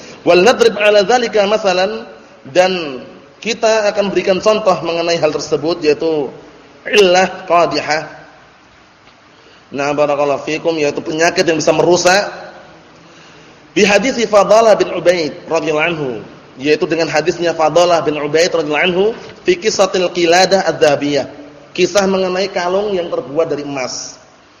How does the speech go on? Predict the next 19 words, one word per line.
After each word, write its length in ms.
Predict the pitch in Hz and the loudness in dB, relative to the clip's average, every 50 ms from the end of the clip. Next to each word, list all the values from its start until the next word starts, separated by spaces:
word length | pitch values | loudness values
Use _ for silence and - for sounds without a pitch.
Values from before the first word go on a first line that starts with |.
| _ _ - - | _ _ -6 -2
Allati 640 | 180 208 220 208 196 - - 202 208 214 220 214 196 151 147 - | 0 2 4 4 2 2 -2 -6 -4 -4 -6 -8 -10 -12 -12 -6
bi'at 400 | 226 226 247 240 - 214 196 - - - - - - - - - - - _ _ _ - | -2 0 0 2 2 0 0 -2 -4 -14 -16 -18 -20 -20 -20 -20 -20 -20 _ _ _ -12
bisnai 400 | 123 170 202 196 196 185 196 190 185 175 185 202 | -4 -4 -4 -4 -2 0 2 2 2 4 2 0
asyara 320 | - - 190 180 175 156 | 2 2 0 0 0 -2
dinaron, 640 | 135 147 156 160 165 165 160 160 151 135 127 131 143 | -4 -6 -4 -2 -2 0 2 0 0 -2 -2 -4 -4
yang 80 | 151 | -4
saat 320 | 147 - 151 147 156 151 175 | -4 -4 -4 -4 -2 -4 -2
itu 160 | 175 190 180 | -2 -2 -2
dijual 640 | 147 156 131 - 147 147 156 170 185 202 208 240 - - - - - - - - | -2 -6 -6 -4 0 2 4 4 4 4 0 -4 -8 -12 -16 -18 -20 -20 -8 -4
dengan 260 | 165 165 170 170 165 156 | -2 0 2 2 2 2
harga 560 | 143 156 147 147 147 147 170 175 180 - - | 2 2 2 2 0 0 0 0 0 -2 -4
dua 240 | 143 147 151 151 143 | -4 0 0 0 0
belas 400 | 147 143 143 147 143 143 - - - | 0 -2 -2 -2 -2 -4 -6 -14 -14
dinar. 340 | 139 139 135 131 123 123 - - - - - - - - - - - - - - - - | -14 -12 -10 -8 -10 -10 -10 -14 -18 -20 -20 -20 -20 -20 -20 -20 -20 -20 -20 -20 -18 -10
Paham 160 | - 135 147 | -8 -6 -4
ya? 160 | 143 131 117 104 101 | -4 -4 -4 -6 -6
Dua 160 | 120 139 139 | -2 -2 -2
belas 440 | 139 143 139 143 156 196 - - - - - - - - - - - - - - - - - | 0 0 0 0 0 0 0 -4 -14 -16 -20 -20 -20 -20 -20 -20 -20 -20 -20 -20 -20 -8 -6
dinar. 400 | 156 160 156 151 143 135 131 | -4 -2 0 2 2 2 2